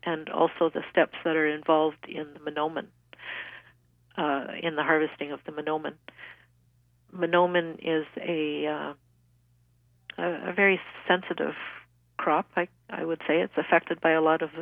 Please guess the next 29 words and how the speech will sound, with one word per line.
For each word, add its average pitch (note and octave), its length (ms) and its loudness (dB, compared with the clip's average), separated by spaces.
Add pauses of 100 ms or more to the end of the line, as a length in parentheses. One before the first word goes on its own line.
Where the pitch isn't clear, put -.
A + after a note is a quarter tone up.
(220)
variables. D#3 500 2 (960)
So D#3 220 4
it's E3+ 200 -2 (100)
very E3 320 4
susceptible D#3 720 2 (140)
to D3+ 340 -2 (960)
activities D#3+ 680 0 (120)
such D#3 180 0
as D3+ 180 -4
mining, D3+ 420 -2 (760)
uh, D3 360 -4
any E3 340 -4 (580)
deviations D#3+ 800 0 (120)
in, D#3 220 -8 (160)
um, D3 240 -6 (220)
the D#3 80 0
levels D#3 400 4
of D3+ 120 -6
water. E3 380 2 (1500)
Um, D3 340 -2 (140)
there's E3 180 0
a E3+ 40 -2
number E3 320 4
of D3+ 160 0
steps - 280 2
involved D#3 420 2
in D3+ 100 -6
the C#3+ 80 -6
harvest, D#3+ 380 0